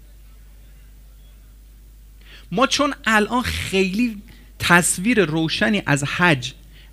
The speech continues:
اهمیت حج و نقش بزرگ حج تو مسیر تربیتیمون نداریم، خیلی شاید برامون جالب نباشه، خیلی تعجب نکنیم. اونی که حضرت داره باش حرف می‌زنه آدم فهمیده‌ای بود،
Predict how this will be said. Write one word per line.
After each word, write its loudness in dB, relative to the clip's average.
اهمیت 2
حج -4
و 4
نقش 0
بزرگ -2
حج -4
تو -8
مسیر -2
تربیتیمون 0
نداریم، -2
خیلی -2
شاید 0
برامون -2
جالب 0
نباشه، -4
خیلی -2
تعجب -4
نکنیم. -8
اونی 4
که 4
حضرت 2
داره 2
باش 2
حرف 2
می‌زنه 0
آدم 2
فهمیده‌ای 2
بود، -14